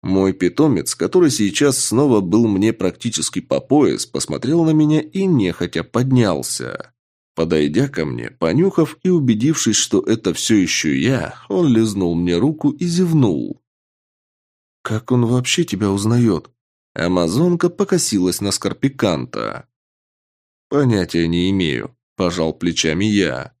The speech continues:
"Сумрак была со мной ещё с того момента, когда я был гоблином, а она падальщиком".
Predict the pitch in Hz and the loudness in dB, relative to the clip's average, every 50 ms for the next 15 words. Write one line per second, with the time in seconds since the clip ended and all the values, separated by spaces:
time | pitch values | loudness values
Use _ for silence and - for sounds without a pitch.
0 | _ _ _ _ _ _ _ - - - 135 170 175 170 156 156 139 117 110 120 | _ _ _ _ _ _ _ -10 -4 0 2 4 4 4 4 2 2 2 4 4
1 | 117 117 139 156 147 - 127 120 113 120 139 131 117 107 104 95 - - - 131 | 4 4 4 2 2 2 2 2 2 2 2 2 2 2 0 0 -2 -2 -2 -2
2 | 127 - 117 107 107 120 120 113 104 92 90 98 123 143 131 - - - 55 - | -2 0 0 2 4 4 2 2 2 0 0 0 0 0 0 -2 -4 -8 -8 -6
3 | - 82 78 101 123 156 160 151 147 135 131 131 117 104 104 113 151 160 139 110 | -4 -4 -4 -2 0 0 0 2 0 2 2 2 2 2 2 2 2 2 2 0
4 | 90 71 69 73 - 50 69 80 85 92 110 120 120 - - 135 123 104 92 80 | -2 -2 -4 -8 -8 -6 -4 -4 -2 -2 -2 -4 -4 -4 -2 -2 0 0 0 -2
5 | 76 - - - 67 - - 60 57 65 76 - - | -2 -4 -6 -6 -8 -10 -10 -10 -8 -10 -12 -16 -18